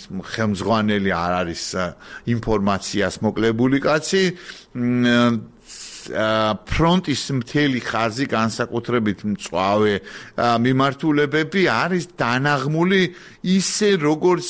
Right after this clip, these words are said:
ა, როგორც ეს არ ყოფილა ამ დრომდე, არც ერთი დროის,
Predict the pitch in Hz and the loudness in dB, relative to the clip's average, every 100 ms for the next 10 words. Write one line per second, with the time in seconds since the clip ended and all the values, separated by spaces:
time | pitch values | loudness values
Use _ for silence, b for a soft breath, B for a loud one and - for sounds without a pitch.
0 | - 156 143 123 107 113 156 175 - 156 | -2 2 4 2 0 -2 0 0 0 -4
1 | - 120 127 - 143 151 147 151 156 151 | 0 0 0 -2 -2 0 2 2 0 -2
2 | B B 170 117 143 139 127 131 139 123 | B B -4 -2 0 0 2 2 2 2
3 | 110 95 117 131 - 156 139 156 127 127 | -2 -2 -2 -4 -2 -2 -4 -6 2 4
4 | 131 127 | 4 0